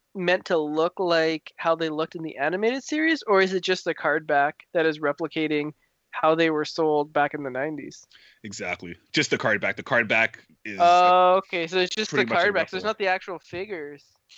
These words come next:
Speaker 2: No, 'cause, I mean, the Matt Murdock they're based off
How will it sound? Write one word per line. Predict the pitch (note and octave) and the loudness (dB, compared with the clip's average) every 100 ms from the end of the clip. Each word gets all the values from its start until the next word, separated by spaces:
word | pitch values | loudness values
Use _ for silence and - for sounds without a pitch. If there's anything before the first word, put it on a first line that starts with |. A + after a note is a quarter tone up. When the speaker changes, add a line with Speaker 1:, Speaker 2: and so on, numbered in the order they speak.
| - _ - | -20 _ -10
Speaker 2:
No, | A#2+ B2+ A#2 | -2 2 2
'cause, | - | 2
I | |
mean, | B2+ B2 | -2 -2
the | |
Matt | A#2+ B2+ | 0 -2
Murdock | A#2+ A#2+ A#2 | -2 -6 -6
they're | A#2 G#2 | -8 -10
based | F#2 G#2+ G#2+ - | -6 -6 -6 -8
off | G2 G2+ G#2+ | -8 -8 -10